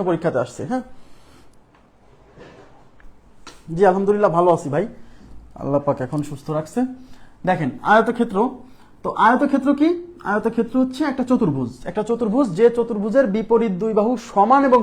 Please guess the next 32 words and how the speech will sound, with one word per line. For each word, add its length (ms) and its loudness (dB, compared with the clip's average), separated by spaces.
সমান্তরাল। 400 0
মনোযোগ 400 -2
দেন, 120 2
বিপরীত 520 4
দুই 160 0
বাহু 180 6
সমান 380 2
এবং 100 4
সমান্তরাল 480 2
এবং 120 6
প্রত্যেকটা 440 0
কোণ 180 0
সমকোণ। 380 -8
হ্যাঁ, 120 4
বীজগণিতীয় 580 4
রাশির 320 6
লসাগু 280 4
গসাগু 260 2
তো 120 0
এই 120 0
যে 60 6
প্রথমে, 280 2
এখন 160 0
এই 80 -2
কিছুদিন 300 2
পরে 200 10
চলে 160 4
আসবে, 240 -4
সমস্যা 300 -4
নেই। 160 -10
হ্যাঁ, 140 -8
মানে 120 0